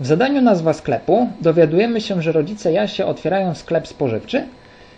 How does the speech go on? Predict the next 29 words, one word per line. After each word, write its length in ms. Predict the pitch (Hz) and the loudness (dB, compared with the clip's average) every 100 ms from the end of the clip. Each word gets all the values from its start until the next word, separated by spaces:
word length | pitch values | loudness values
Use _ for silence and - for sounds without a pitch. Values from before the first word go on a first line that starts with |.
| - | -4
i 80 | 208 | -2
w 60 | 165 | -2
związku 480 | 208 294 254 214 | -2 -2 -2 -2
z 100 | 190 | -4
tym 240 | - 254 247 | 0 0 2
poprosili 520 | 208 - 185 269 247 | 0 0 -2 -2 -4
swojego 380 | - 202 175 165 | 0 0 2 0
syna, 400 | - 135 147 262 254 - - - - - - - - | 0 -4 -4 -6 -12 -18 -20 -20 -20 -20 -20 -20 -6
aby 340 | 240 254 262 254 - | 0 4 2 2 -6
przygotował 680 | - 185 180 233 220 196 | -4 0 2 2 2 2
nazwę 440 | 170 214 180 185 175 | 2 2 2 0 0
dla 140 | 156 | 0
tego 240 | 147 143 131 | 0 -2 -4
sklepu. 380 | - 113 - - - - - - - - - - - 147 | -4 -6 -6 -20 -20 -20 -20 -20 -20 -20 -20 -20 -16 -2
Wiemy, 300 | 226 262 220 | -2 2 2
że 180 | 220 | 2
ojciec 480 | 160 135 123 208 220 - | 4 2 2 -2 -2 -10
zaakceptuje 840 | 143 175 190 - 190 - 247 214 170 - - | -4 0 -2 -2 -4 0 2 2 0 -4 -2
propozycję 600 | 175 175 165 220 190 175 | -2 0 -2 -2 0 0
Jasia, 420 | 135 120 208 262 - - - - - - - | 0 0 -2 -4 -6 -16 -20 -20 -20 -20 -2
jeżeli 420 | 175 202 240 220 - - | 0 2 2 2 -4 -2
to 100 | 180 | -2
słowo 520 | - 185 175 170 247 247 175 | 0 2 4 4 2 0 -2
nie 120 | 180 | 0
będzie 300 | 196 185 180 | 0 2 0
dłuższe 680 | 147 180 240 - - 202 180 | 2 2 2 0 -2 -2 -2
niż 180 | 180 165 | -6 -4
pięć 360 | 180 156 143 | -6 -6 -6
liter. 220 | - - | -10 -12